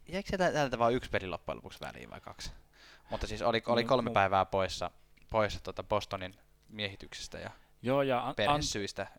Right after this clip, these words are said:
Speaker 2: joo, antoi jotenkin tosi dramaattisen lausunnon, jotenkin semmosen, että pohdin tosi pitkään tätä, tätä tauon pitämistä,
Speaker 1: Niin.
Speaker 2: ja mielestäni tämä tauko ei, ei niin kuin vaikuta pelisuoritukseen,
Speaker 1: Mm.
Speaker 2: ja sillä no, niin kuin, et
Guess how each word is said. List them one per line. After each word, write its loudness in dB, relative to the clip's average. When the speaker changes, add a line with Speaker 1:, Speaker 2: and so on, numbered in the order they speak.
Speaker 2:
joo, 2
antoi -2
jotenkin -6
tosi -4
dramaattisen 2
lausunnon, 0
jotenkin -6
semmosen, -6
että -8
pohdin 0
tosi -2
pitkään -2
tätä, -4
tätä 2
tauon 4
pitämistä, -4
Speaker 1:
Niin. 2
Speaker 2:
ja -2
mielestäni 0
tämä -2
tauko 2
ei, -2
ei -2
niin -8
kuin -8
vaikuta 0
pelisuoritukseen, -4
Speaker 1:
Mm. -6
Speaker 2:
ja -6
sillä -6
no, -8
niin -2
kuin, 0
et -10